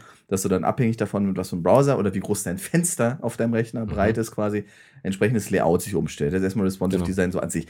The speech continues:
Speaker 1: Äh, bedeutet
Speaker 2: Und
Speaker 1: nur, dass man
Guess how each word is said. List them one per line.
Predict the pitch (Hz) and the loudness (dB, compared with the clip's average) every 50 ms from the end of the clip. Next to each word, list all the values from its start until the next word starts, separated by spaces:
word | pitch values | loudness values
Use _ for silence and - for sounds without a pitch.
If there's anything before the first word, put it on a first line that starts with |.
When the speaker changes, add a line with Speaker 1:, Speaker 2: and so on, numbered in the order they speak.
| - - _ _ _ - | -14 -20 _ _ _ -20
Speaker 1:
Äh, | - - - - 73 113 196 - - | -20 -14 -12 -10 -8 -8 -10 -10 -12
bedeutet | - - 113 101 107 110 107 110 104 98 | -6 -2 2 6 8 8 8 6 4 2
Speaker 2:
Und | 104 | 4
Speaker 1:
nur, | 110 120 123 123 123 - - _ _ _ _ _ _ _ | 4 6 6 4 2 0 -4 _ _ _ _ _ _ _
dass | 120 113 104 - | 0 2 2 4
man | 117 110 104 95 - - | 4 4 4 2 0 -4